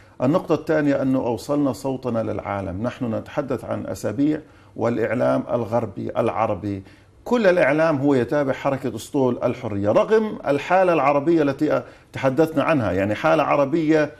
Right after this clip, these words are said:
لا أحد الآن ينتبه أو يلتفت إلى قضية فلسطين، إلا، إلا أن أسطول الحرية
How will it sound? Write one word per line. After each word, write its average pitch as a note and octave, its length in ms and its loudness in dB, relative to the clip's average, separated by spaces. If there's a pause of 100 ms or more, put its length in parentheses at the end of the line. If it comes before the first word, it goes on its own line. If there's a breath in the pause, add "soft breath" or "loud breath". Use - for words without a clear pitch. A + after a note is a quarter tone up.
(360 soft breath)
لا C#3+ 320 4
أحد D3+ 320 0
الآن D3+ 460 0
ينتبه C#3 460 2
أو C3 180 2
يلتفت C#3+ 460 0 (320 soft breath)
إلى D3+ 120 6
قضية C#3+ 300 0
فلسطين، C3 480 -2 (100)
إلا، C3 320 2
إلا D3+ 340 4
أن C3 140 2
أسطول B2 320 -2
الحرية A#2+ 580 -2